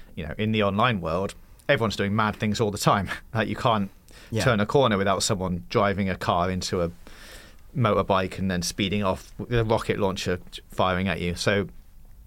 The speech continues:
Speaker 1: I think it might start to blend those two things together, and then eventually, you know, down the line, maybe we get a,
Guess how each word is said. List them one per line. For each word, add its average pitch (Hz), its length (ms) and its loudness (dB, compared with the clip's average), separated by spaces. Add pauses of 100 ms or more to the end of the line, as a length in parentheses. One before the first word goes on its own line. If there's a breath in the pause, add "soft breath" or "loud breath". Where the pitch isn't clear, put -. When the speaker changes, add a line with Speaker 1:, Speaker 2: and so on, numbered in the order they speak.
(400)
Speaker 1:
I - 20 -4
think 139 240 2
it 127 80 2
might 120 400 2 (240 loud breath)
start - 400 0
to 95 200 0 (200)
blend 101 360 2
those 98 280 0
two 101 160 -4
things 101 300 -2
together, 98 440 2
and 85 120 0
then 82 220 -4 (320 loud breath)
eventually, - 720 -4
you 76 180 -10
know, - 100 -14 (640)
down 78 260 0
the 80 80 -2
line, 85 380 0 (320 soft breath)
maybe 92 280 -2
we 90 140 -4
get 92 220 0
a, 90 120 0